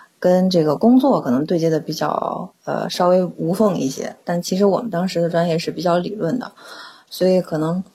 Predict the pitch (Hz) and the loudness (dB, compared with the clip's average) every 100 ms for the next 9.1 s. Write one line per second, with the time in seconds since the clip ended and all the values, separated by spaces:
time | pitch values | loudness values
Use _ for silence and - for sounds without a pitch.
0 | _ _ - 208 202 220 - 156 156 180 | _ _ 0 2 4 4 2 -2 -2 -2
1 | 185 175 185 180 170 175 151 147 156 - | -2 0 -2 -4 -4 -2 -2 -4 -6 -8
2 | - - 165 190 202 208 226 185 165 165 | -10 -6 -4 2 4 6 4 2 -2 -2
3 | 165 175 180 185 180 165 165 175 170 170 | -2 -4 -2 -4 -2 -4 -2 -2 -2 -6
4 | 185 185 208 160 - 247 226 151 - 147 | -2 2 2 0 0 2 4 2 -2 -2
5 | 135 139 151 151 156 151 - _ - - | -2 -2 -4 -4 -2 -4 -8 _ -20 -20
6 | - _ 156 156 - 156 147 147 - 143 | -20 _ -6 -6 -2 -2 0 -2 -2 0
7 | 170 185 175 160 160 185 147 147 - 165 | 2 4 4 2 0 0 0 0 -2 -4
8 | - 151 156 170 - 160 - 220 196 170 | -4 -2 -2 -4 -2 -2 2 4 4 4